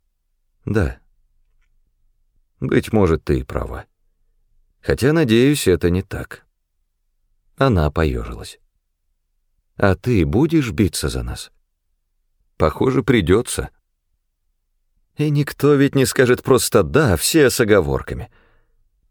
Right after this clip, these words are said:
Это может быть интересно. Мне бы хотелось поглядеть на твой бой с Человеком-козлом». «Почему?» «Кажется, он их предводитель.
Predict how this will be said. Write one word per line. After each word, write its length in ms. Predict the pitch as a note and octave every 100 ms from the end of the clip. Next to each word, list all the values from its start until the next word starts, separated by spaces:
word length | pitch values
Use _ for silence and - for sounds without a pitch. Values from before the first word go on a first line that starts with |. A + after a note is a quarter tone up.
| _
Это 400 | B2+ A#2 A#2 C3+
может 340 | B2 A2 G#2 G2
быть 200 | A2+ A2+
интересно. 760 | A2 - A2 C2 C2 - C#2+ - _ _ _ _ _ _ _
Мне 260 | - A2+ C#3
бы 120 | C3+
хотелось 420 | - B2+ C#3+ B2+
поглядеть 540 | - A#2 G#2 F#2 A#2 A2
на 100 | A#2
твой 220 | G#2 G2+
бой 300 | E2 G2+ G2+
с 40 |
Человеком-козлом». 1120 | - - G2+ G2 G2 F#2+ F#2+ G2 G2 A2 C2 - _ _ _ _ _ _ _ _ _ _ _ _ _ _
«Почему?» 520 | F2 D#2 - C#2+ A#1 - _ _ _ _ _ _ _ _ _ _ _ -
«Кажется, 420 | C3+ A#2+ - B2+
он 120 | B2
их 120 | A2+
предводитель. 760 | - A2+ F#2+ G#2 B2+ - -